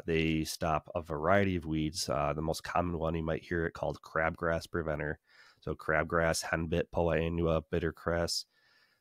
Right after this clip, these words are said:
uh, chickweed, and there's a ton more. You know, all depends on your area, what you're trying to prevent.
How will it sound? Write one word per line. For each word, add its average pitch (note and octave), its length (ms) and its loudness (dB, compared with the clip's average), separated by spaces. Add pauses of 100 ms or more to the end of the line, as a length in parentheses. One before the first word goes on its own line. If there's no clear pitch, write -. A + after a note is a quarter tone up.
uh, D#2 400 -2
chickweed, F#2 640 2
and E2 320 0
there's F2 300 2 (140)
a D2+ 100 2 (200)
ton E2 220 4
more. - 320 -4
You D2+ 120 -6
know, - 120 -8 (140)
all E2+ 120 0
depends D#2+ 320 -2
on C#2+ 160 -6
your - 160 -8
area, D#2+ 280 0
what D#2 160 -2
you're D2+ 60 -10
trying D#2 300 0
to C#2 60 -6
prevent. D2+ 480 -2